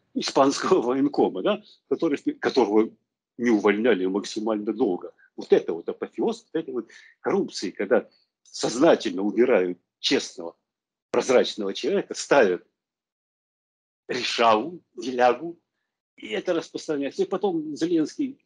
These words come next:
президент наш, объявляет, что надо всех сместить, и вместо них придут кто?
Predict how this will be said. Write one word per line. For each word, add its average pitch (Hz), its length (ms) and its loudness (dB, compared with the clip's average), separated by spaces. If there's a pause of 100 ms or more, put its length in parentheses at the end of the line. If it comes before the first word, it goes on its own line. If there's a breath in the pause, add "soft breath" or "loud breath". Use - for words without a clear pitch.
(400)
президент 143 520 0
наш, 143 180 -2
объявляет, 165 560 4
что 151 120 -2
надо 143 220 0
всех 165 280 2
сместить, 190 560 -6
и 175 100 -4
вместо 196 480 2
них 202 240 -6
придут 175 460 -2
кто? - 340 0